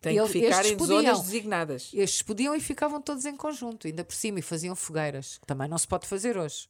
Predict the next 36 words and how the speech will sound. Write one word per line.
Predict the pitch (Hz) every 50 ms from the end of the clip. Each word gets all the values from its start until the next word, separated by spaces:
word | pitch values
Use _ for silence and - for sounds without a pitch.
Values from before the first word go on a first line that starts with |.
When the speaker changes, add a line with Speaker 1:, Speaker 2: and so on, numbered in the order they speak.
| _ _ _ _
Speaker 1:
Pronto, | 175 170 151 139 131 - - _
e, | 226 226 240 240 233 - -
e, | 175 170 165 160 - - 151 151
e | 143
eram | 139 139 151 165 170 - _ _ _
selvagens, | - - - 170 175 190 175 151 143 147 139 139
basicamente. | 139 135 117 113 135 135 - 175 160 147 131 135 _
Porquê? | - 170 - - - 139 107 - _
Porque | - 147 - - 160
eles, | 135 135 - -
para | - - 165 147
ma-, | 147 156 156 -
se | - - - 185
manterem, | 175 180 170 170 165 - 190 180 156 143 135 131 120 - _ _ _
eh, | 139 143 143 139 135 127 -
no | 156 156 160 147
cerco, | - - 170 165 160 165 - - 220 220 -
deviam | - 156 127 123 131
saquear | 127 - - 156 147 - 175 165 151 156
aquilo | 170 165 - 196
tudo | 180 208 196 208
à | 226
volta. | 240 226 220 214 208 - 208 208 _ _ _ _ _ _ _ _ _ _ _ _ _ _ -
Não | 120 123
é? |
Speaker 2:
Claro, | 180 160 127 143 160 147 -
muitas | 127 156 175 175 233 247
Speaker 1:
Porque | - 392
o, |
Speaker 2:
vezes | 359 240 277
até | 294 - 311
eram | 302 294 185
Speaker 1:
a | 269
po-, | 240 202 190
Speaker 2:
terras, | 233 240 240 -
Speaker 1:
a | 254